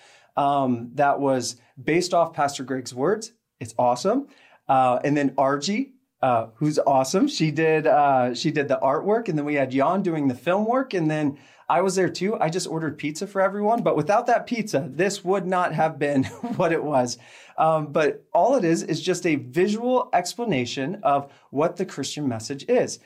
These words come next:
Now you might be thinking, "Matt, we're about to watch a video. Aren't you supposed to be preaching?" Well, it's my voice on the video, so I think it still counts,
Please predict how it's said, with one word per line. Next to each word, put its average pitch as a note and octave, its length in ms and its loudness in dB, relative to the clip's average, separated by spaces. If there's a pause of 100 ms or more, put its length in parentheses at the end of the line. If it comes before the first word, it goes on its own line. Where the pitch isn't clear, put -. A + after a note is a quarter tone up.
(180)
Now D#3 80 -2
you F#3 120 2
might G#3+ 180 2
be G#3 80 -6
thinking, F#3 280 -4
"Matt, C#3+ 240 -2
we're E3+ 180 0
about F3 240 0
to F#3 60 -4
watch F3 220 -2
a D#3+ 40 -10
video. F3 340 -2
Aren't D#3 160 -4
you E3+ 60 -6
supposed F3 260 -8
to E3 80 -14
be E3 100 -6
preaching?" G3 500 -6
Well, C#3+ 180 2
it's C#3+ 180 -2
my G3+ 220 0
voice G#3 360 0
on F3 140 0
the D#3 60 0
video, D3 320 -2
so C#3+ 180 -2
I C3 40 0
think E3+ 240 -6
it - 120 -8
still - 200 -6
counts, - 480 -10